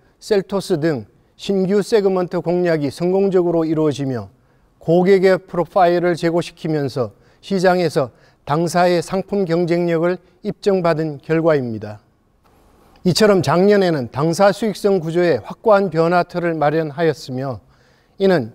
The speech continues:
이십 년 한 해에 그치지 않고 이십일 년 올해에도 당사의 이익 개선 모멘텀은 지속될 것이라 기대하고 있습니다. 그럼 지금부터 이십일 년 손익 목표에 대해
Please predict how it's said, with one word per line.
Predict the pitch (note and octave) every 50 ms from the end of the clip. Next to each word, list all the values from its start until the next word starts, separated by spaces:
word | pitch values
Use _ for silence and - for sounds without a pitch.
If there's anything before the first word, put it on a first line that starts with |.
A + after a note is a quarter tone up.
| _
이십 | D#3+ E3 F#3 F3+ - A3 G#3
년 | G3 F#3+ F#3 F3 E3
한 | C#3+ F#3 F#3+ F3+
해에 | F3 E3+
그치지 | - E3+ D3+ - - D#3+ C#3+ D#3
않고 | D3 D3 D3+ C#3+ - D3+ C3+ A2 - - _ _ _ _ _ _
이십일 | D#3 E3 E3+ - - G#3 F3 F#3+ F#3 F#3
년 | F#3 F#3+ F3+ F3 F3 -
올해에도 | G3 F#3 F3 E3+ E3 D#3+ D3+ D3+ E3+ F3+ F3+ - _ _ _ _ _ _ _ -
당사의 | C#3+ D#3 E3 D3+ F#3+ F#3 F#3 F3+ E3
이익 | D#3 E3+ F3+ F3 E3
개선 | - E3 D#3+ D3 F3 E3+ E3 E3 E3+
모멘텀은 | D#3+ D#3+ D#3+ D#3+ D#3 D#3+ D#3+ - D#3 D#3 D#3+ E3+ F3 E3+ - _ _ _ _ _ _
지속될 | - F#3 D#3+ G3+ F3+ - - E3+ D#3+ D3
것이라 | - F#3 D#3+ - - E3 E3+ E3+ E3
기대하고 | - - D#3+ F3 E3 D#3 C#3+ B2 B2
있습니다. | A2+ - - B2+ A#2+ B2+ B2 A#2 A#2 A2 G#2+ - _ _ _ _ _ _ _ _ _ _ _ _ _ _ _ _ _ _ _ _ _ _ _ _ _ _
그럼 | - F#3 F#3+ G3+ E3 C3 B2 - - -
지금부터 | G3+ F#3 G3+ G#3+ G#3+ F#3+ G3 - - F#3 E3+ C#3+
이십일 | C3+ D#3 F3+ F#3 - - G#3+ F#3+ G#3 G3+ G3+ G3+
년 | G3+ G3+ F#3
손익 | - - G3+ G3+ G3+
목표에 | G3 F#3 D#3+ - - F#3 F#3 F3+
대해 | D3+ D3+ D3+ D3+ C#3+ B2 A2+